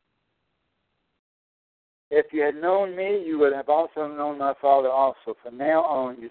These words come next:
see, you know him and have seen him." When we look at Jesus, we look upon the Father.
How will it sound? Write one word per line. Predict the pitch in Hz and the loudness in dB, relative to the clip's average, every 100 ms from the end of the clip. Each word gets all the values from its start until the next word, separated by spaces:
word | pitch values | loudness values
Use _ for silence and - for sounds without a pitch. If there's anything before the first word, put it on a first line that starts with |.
| _ | _
see, | 160 151 143 - | -6 -4 -4 -10
you | 135 135 | -10 2
know | 147 156 | 4 4
him | - 127 113 107 _ _ _ _ | 0 -8 -8 -10 _ _ _ _
and | 123 | -6
have | 120 117 - | -6 -6 -12
seen | 127 113 _ | -12 -14 _
him." | _ _ _ _ _ _ _ _ | _ _ _ _ _ _ _ _
When | 120 123 | -10 -4
we | 127 | 2
look | 143 156 143 | 4 4 0
at | 139 | -8
Jesus, | 131 143 131 _ _ _ _ _ _ 120 | -6 -4 -6 _ _ _ _ _ _ -2
we | 127 | 0
look | 135 139 - | 2 0 -4
upon | - 123 | -14 -12
the | 120 | -12
Father. | - 147 123 92 | 2 4 4 0